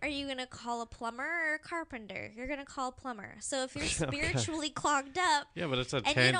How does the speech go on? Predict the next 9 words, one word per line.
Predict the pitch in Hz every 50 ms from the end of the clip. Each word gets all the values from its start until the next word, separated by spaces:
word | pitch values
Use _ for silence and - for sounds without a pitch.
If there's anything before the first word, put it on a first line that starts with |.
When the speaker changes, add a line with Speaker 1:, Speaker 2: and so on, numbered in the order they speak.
| 123 110
Speaker 2:
tangible | 107 107 104
Speaker 1:
have | - - - -
Speaker 2:
thing. | 123 123 117
Speaker 1:
a | - -
religion, | - - 262 277 311 403 370 277 277 247 226 220 226 226 262 269 _ _ - - - - - - - _ _ -
you | - 247 262 262
know, | 254 254 247 247 247 262 269 269 - - 76
you | - 202 226 233 247 247 247 269 269
need | 262 262 262 269 277 262